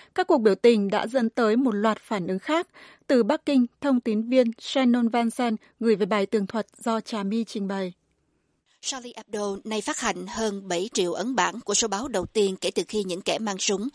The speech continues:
Speaker 2: giết hại tám thành viên trong ban biên tập. Lượng in khổng lồ phản ánh hậu thuẫn ồ ạt từ phía nhiều người mua số báo để bác bỏ âm mưu gây chết chóc nhằm bịt miệng tạp chí này. Nhưng một số người Hồi giáo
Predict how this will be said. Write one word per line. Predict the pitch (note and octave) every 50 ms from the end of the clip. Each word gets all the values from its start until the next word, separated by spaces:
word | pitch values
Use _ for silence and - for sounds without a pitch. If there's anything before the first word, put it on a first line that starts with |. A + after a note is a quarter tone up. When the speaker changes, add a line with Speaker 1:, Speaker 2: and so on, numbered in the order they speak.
| - - - _
Speaker 2:
giết | - C#4+ E4 - -
hại | - G3+ F#3 - - - -
tám | G3 F#3+ G3+ C4 E4+ -
thành | C#4+ - -
viên | - G#3 G3+ F#3+ F3 - - - - _ -
trong | A#3 G#3 F#3+ F3+ F3 E3
ban | - G3 F#3 F3+ F3
biên | F3+ F#3+ F3+
tập. | - A3 - - _ _ _ _ _ _ _ _ _ _ _ _ _ _ _ _ _ -
Lượng | C#4 A#3 G#3 G#3
in | - B3 A#3+ A#3+
khổng | A3+ - - G#3 E3+ G#3
lồ | C4 C4 G#3+ F#3+ F3+ F3+
phản | - - G3+ F#3
ánh | G#3+ F3 G3+ C4
hậu | B3+ A3+ F3+ E3
thuẫn | - - F#3 F3+ A#3+ -
ồ | - A3+ G3 F3+
ạt | - - F#3 F3 - _ _
từ | - G3 F3+ F3+
phía | - - - G3+ G3 C4 D#4+ D4+
nhiều | A#3 G3 F3+
người | F3+ F3+ F#3+ F3+
mua | F3+ F#3 G3 F#3+ F#3
số | - - G#3
báo | G#3 G3+ F#3+ F3+ A3 C#4 D4 - - - - _
để | - A3 G3 F#3+
bác | A#3 A3+ D#4 - -
bỏ | G3 F3 F3+
âm | - - G#3+ G#3
mưu | G#3 G#3 G3 F#3+ F3+ -
gây | G3+ F#3
chết | F#3 - A#3 - -
chóc | C4 B3+ C#4 - _ -
nhằm | A3 G#3+ G#3 F#3 F3 F3 E3+
bịt | F3 - -
miệng | G#3 F#3 E3+ D#3 D3 D3 -
tạp | - F#3+ F3+ - _ -
chí | - G3 G3+
này. | A3+ G#3+ F3+ - _ _ _ _ _ _ _ _ _ _ _ _ _ _ _ _ _ _ _ _ _ - -
Nhưng | - C4+ C#4 C4 B3+ B3+
một | A#3 G3+ F#3 -
số | - B3+ F4 D#4
người | A#3 F#3+
Hồi | F#3+ - G3 F3+
giáo | E3+ G3 G3 G3 A#3+ -